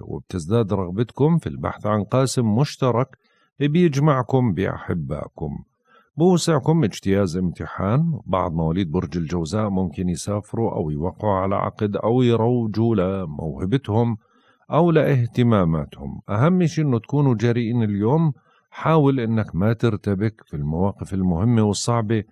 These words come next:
وحاول إنك تثبت طاقتك وجدارتك بالمواقع المتقدمة. اليوم بيحمل لك انفراج كبير. برج السرطان.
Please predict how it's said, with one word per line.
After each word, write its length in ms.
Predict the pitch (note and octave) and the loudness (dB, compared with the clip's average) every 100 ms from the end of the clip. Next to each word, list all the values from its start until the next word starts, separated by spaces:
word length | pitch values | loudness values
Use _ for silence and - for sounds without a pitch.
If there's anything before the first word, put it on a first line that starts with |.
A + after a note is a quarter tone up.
| _ _ - | _ _ -14
وحاول 500 | D#2+ - A#2+ A2+ F2+ | -8 -2 2 2 0
إنك 220 | E2+ E2+ - | -2 -6 -6
تثبت 460 | A2+ G#2+ E2 F2 - - | -8 -6 -4 -6 -6 -6
طاقتك 560 | G2+ A2 - - C#3 - - - - | -2 -2 -4 -4 -2 -2 -10 -20 -12
وجدارتك 920 | D#2+ E2+ F2+ F2 E2+ G#2+ A2+ G#2+ C3 - | -4 0 0 0 2 2 2 0 -4 -4
بالمواقع 560 | D2 D#2 D2+ F2+ G2 G2 | -6 -4 -2 -2 -2 -4
المتقدمة. 880 | F2+ F2+ F#2 G#2 C3 B2+ B2 B2 A#2 - _ _ - | 0 0 -2 -2 -2 2 2 2 0 -4 _ _ -6
اليوم 360 | B2 F3+ F#3 E3 | 0 2 2 2
بيحمل 400 | C3 - C#3+ C3+ | 0 0 -2 0
لك 180 | A#2 - | -2 -2
انفراج 800 | B2 A2+ G2 F#2+ G2 G2 F#2 E2+ - _ E2 - | -2 0 -2 -2 -2 -2 -4 -8 -18 _ -12 -10
كبير. 400 | - E2 D#2+ C2+ _ _ _ _ _ _ _ _ _ _ _ _ _ _ _ _ _ _ _ _ _ _ _ _ _ _ _ _ _ _ _ _ _ _ _ _ _ _ _ _ _ _ - | -4 -2 -2 -6 _ _ _ _ _ _ _ _ _ _ _ _ _ _ _ _ _ _ _ _ _ _ _ _ _ _ _ _ _ _ _ _ _ _ _ _ _ _ _ _ _ _ 0
برج 360 | F#2+ F#2 D2+ | 2 2 2
السرطان. 800 | D#2+ - G2+ G2 B2+ D#2+ D#2+ C#2+ | -2 -2 0 0 0 -2 -2 -4